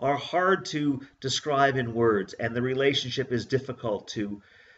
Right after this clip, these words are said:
to explain adequately. There's always a flaw, there's always a mistake. We always fall into a little partialism or modalism. We used all sorts of great heresy words. But we all know that feeling in our bones.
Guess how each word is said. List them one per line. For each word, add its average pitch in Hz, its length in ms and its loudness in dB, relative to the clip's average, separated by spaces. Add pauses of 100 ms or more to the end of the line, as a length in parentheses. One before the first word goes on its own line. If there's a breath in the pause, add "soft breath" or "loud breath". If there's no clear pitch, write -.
(200 loud breath)
to 135 120 -4
explain 127 420 0
adequately. 117 500 2
There's 107 220 -6
always 147 320 2
a 131 60 0
flaw, 117 400 0
there's 101 160 -4
always 123 280 0
a 117 40 -8
mistake. 117 440 -4
We 113 120 -4
always 131 300 -2
fall 123 300 -2
into 123 140 0
a 123 40 2
little 123 200 0
partialism 120 840 -2
or 110 100 -6
modalism. 117 760 0
We 139 140 -4
used 123 180 -6
all 104 180 -2
sorts - 460 -4
of 82 120 -14
great 92 280 -6
heresy 90 380 -6
words. 78 420 -16 (2250 soft breath)
But 107 160 -2
we 123 140 4
all 123 320 6
know 117 220 2
that 101 220 -4
feeling 98 380 -8
in 95 100 -12
our 95 120 -10
bones. 92 540 -16